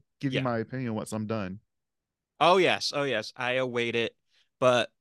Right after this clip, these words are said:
Speaker 2: for right now, w-, what was your favorite monster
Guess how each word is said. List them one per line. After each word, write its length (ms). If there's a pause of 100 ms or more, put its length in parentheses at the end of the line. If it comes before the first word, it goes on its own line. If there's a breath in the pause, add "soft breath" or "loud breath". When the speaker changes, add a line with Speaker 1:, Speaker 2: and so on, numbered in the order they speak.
(280)
Speaker 2:
for 120
right 220
now, 380
w-, 280
what 340
was 240
your 160
favorite 400
monster 680